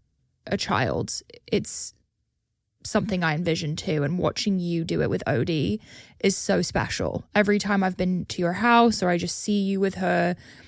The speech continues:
in the environment you've created, I think it's so admirable.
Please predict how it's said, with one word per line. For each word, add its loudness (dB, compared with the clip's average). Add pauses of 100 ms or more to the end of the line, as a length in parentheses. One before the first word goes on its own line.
(160)
in 2
the 6
environment 0
you've -2
created, 0
I 2
think -6
it's -2
so 0
admirable. 2